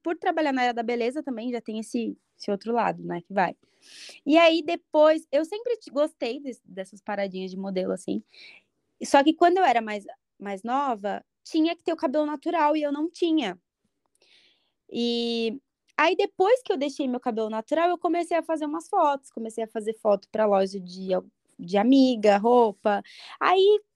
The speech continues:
o ano passado eu falei, "Eu vou entrar numa agência. Vou deixar esse negócio mais sério." <laughs>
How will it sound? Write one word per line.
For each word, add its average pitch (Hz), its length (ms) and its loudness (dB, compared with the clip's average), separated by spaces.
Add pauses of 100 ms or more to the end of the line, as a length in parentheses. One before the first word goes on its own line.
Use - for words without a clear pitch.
(120)
o 330 100 -2
ano 466 180 0
passado 440 300 -4
eu 370 60 -6
falei, 294 520 -4
"Eu 381 140 -2
vou 359 140 -4
entrar 381 220 -4
numa 370 140 -2
agência. 220 600 -2 (720)
Vou 254 200 2
deixar 277 280 -2
esse 254 100 -6
negócio 262 320 -2
mais 269 200 -2
sério." 196 340 0
<laughs> 247 420 4